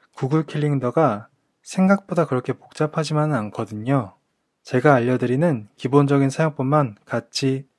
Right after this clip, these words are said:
따라해 보시다 보면 일정, 할리 등록을 더 쉽게 하실 수 있어요. 일정을 잘 정리하면 많은 시간이 절약됩니다. 근데 그걸 안 하기 때문에 일정이 꼬이고 알람이 안 와서 잊어버리고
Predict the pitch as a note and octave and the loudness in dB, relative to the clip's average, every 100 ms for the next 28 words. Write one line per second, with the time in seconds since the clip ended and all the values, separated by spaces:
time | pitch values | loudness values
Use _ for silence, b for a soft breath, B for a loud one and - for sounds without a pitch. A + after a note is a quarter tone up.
0 | _ - E3 E3 C#3+ C3 C3 C3+ A2+ B2 | _ -2 0 2 0 -4 -2 -2 -2 -2
1 | E3 A2 G2+ _ _ _ _ _ A#2+ A2+ | 0 -2 -8 _ _ _ _ _ -6 -4
2 | - C3+ F#3 G3+ _ _ _ - F#3+ F#3+ | 0 2 2 -2 _ _ _ -2 2 2
3 | E3+ B2+ B2 C#3 E3+ G2+ - _ _ _ | 2 -2 -2 2 2 2 -6 _ _ _
4 | _ - B2+ B2+ - - - F#3+ F3 D#3 | _ -2 0 2 -2 -6 0 0 0 -4
5 | - - A2 A#2 G2+ - _ _ _ _ | -8 -6 -2 -2 -2 -10 _ _ _ _
6 | _ C3+ C#3+ F3+ E3+ - C3+ B2 A#2 A#2+ | _ -4 0 2 2 0 -2 -2 -4 -2
7 | A#2+ E3 C3+ G2+ _ - A2+ C#3+ D#3 - | -2 0 0 -4 _ -4 -2 0 -2 -2
8 | D3 D3 C#3+ A2 - A2 G#2 G2+ G#2+ F#2+ | -2 -2 -4 -6 -8 -12 -10 -6 -6 -8
9 | _ _ _ _ - - B2 A#2 C3+ F3 | _ _ _ _ -20 -14 -10 -4 -2 -2
10 | - - A#2+ C#3 A2+ A#2+ C#3 C#3 B2 A2+ | -2 -4 0 2 2 0 -2 -4 -6 -4
11 | C3 D#3+ A2+ - A#2+ A#2 C#3 C3+ B2+ A#2+ | -2 -2 -2 -8 -8 -4 -2 -2 -2 -4
12 | A2 - C#3 F#3+ _ _ _ _ _ B2 | -6 -4 -4 -4 _ _ _ _ _ -4
13 | A#2+ C3+ D3+ D#3 A#2+ A#2 B2 G#2 A#2 G#2+ | 0 2 0 -2 -4 -4 -4 -2 -4 -4
14 | G2+ - G2+ G2 | -6 -6 -6 -8